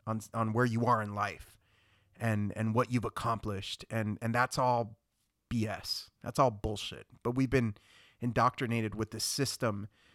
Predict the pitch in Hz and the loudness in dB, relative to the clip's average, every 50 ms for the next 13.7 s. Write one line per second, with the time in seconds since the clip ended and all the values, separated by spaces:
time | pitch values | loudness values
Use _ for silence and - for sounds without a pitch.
0 | _ _ - - 117 117 - - - 123 123 113 123 117 - - _ _ _ _ | _ _ -4 -2 -2 -2 -2 -2 -2 -2 -2 -2 -4 -6 -6 -8 _ _ _ _
1 | _ _ _ _ - 127 127 117 110 107 104 101 104 101 95 98 95 110 - _ | _ _ _ _ -6 -2 0 0 0 0 0 -2 -2 -4 -4 -6 -8 -10 -14 _
2 | _ _ _ _ _ _ _ _ _ - - - - 135 123 123 117 110 - 143 | _ _ _ _ _ _ _ _ _ -14 -10 -4 2 4 4 4 4 2 0 0
3 | 123 117 - - - - 170 170 170 170 156 147 123 - _ _ _ _ - - | 0 2 0 0 4 6 8 8 8 6 6 4 2 0 _ _ _ _ -8 -6
4 | - 131 120 - - 151 156 165 139 120 110 104 104 - - 139 165 175 143 110 | -2 0 0 0 0 0 2 2 2 2 0 -2 -4 0 2 4 4 4 4 2
5 | - - - 117 110 107 104 98 95 - - 131 123 123 123 123 127 - - - | 0 -2 -2 -2 0 0 -2 -2 -2 0 0 2 2 2 2 0 0 -2 -4 -4
6 | 127 117 113 113 113 110 - - - 117 104 - 113 113 95 92 110 110 127 123 | -2 0 0 0 0 0 -2 -4 -6 -6 -2 0 0 0 0 0 0 0 2 2
7 | 107 98 - - _ _ - - - - _ _ - 120 117 - - 127 123 127 | 0 -2 -8 -16 _ _ -20 -20 -20 -20 _ _ 0 2 2 2 4 4 4 4
8 | 127 - - 127 101 - 117 117 113 113 110 107 107 - _ - - - - _ | 4 0 -2 -2 -2 0 0 0 2 2 2 0 -2 -4 _ -20 -20 -20 -20 _
9 | _ _ - - 113 110 107 104 101 101 98 - - - - - 160 - - 135 | _ _ -4 -2 0 2 2 2 2 0 -2 -6 -6 -2 0 0 0 2 0 -4
10 | 120 - - - - - 123 - - - - - - - - - 120 113 113 107 | -4 -4 -6 -8 -8 -8 -8 -8 -10 -12 -10 -8 -8 -8 -4 -2 0 0 0 0
11 | - 123 117 113 117 113 113 117 113 113 113 110 110 104 107 - - - 123 117 | 2 2 2 2 2 2 2 2 2 2 2 2 0 -2 -2 -4 -4 -2 0 2
12 | 117 117 113 - - - 127 113 117 107 113 107 104 110 107 113 113 113 117 - | 2 2 0 0 -2 0 2 0 2 2 0 -2 -2 -2 -4 -2 0 0 -2 -2
13 | - - - 123 117 113 107 110 104 104 101 95 98 | -4 -4 0 0 0 2 2 0 -2 -2 -4 -6 -6